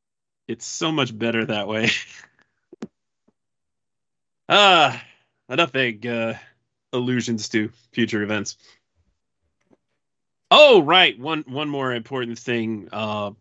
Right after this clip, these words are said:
uh, at, at one point, Falco and, and Gabby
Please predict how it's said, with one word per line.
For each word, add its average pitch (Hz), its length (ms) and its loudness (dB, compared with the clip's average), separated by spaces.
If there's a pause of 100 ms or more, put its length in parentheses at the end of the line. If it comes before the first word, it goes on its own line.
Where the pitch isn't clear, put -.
(960)
uh, 104 680 0
at, 131 220 -2
at 139 100 4
one 180 160 4
point, 160 380 2 (760)
Falco 156 420 2
and, 117 180 -4 (140)
and 120 100 -12
Gabby 131 500 0